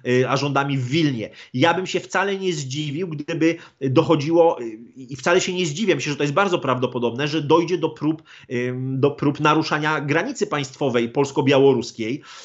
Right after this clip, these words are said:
Ja myślę, że to pojawienie się, m, tych ok-, około dziewięciuset żołnierzy wojska polskiego na granicy, to uważam, że jest bardzo dobrym,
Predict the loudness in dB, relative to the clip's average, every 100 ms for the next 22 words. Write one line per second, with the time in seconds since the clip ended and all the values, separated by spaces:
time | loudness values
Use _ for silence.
0 | -2 -2 0 0 0 2 4 4 2 -2
1 | -2 0 -2 -4 -8 -4 -2 -2 0 0
2 | -2 -6 -6 -4 4 6 8 6 4 2
3 | 0 0 0 -4 -20 -20 _ 0 2 4
4 | 4 4 2 2 0 -2 _ _ _ _
5 | _ _ 0 2 2 0 -4 -4 -4 -6
6 | -2 -2 0 0 -4 -6 -2 0 2 0
7 | 0 -2 0 -2 0 -2 -4 -6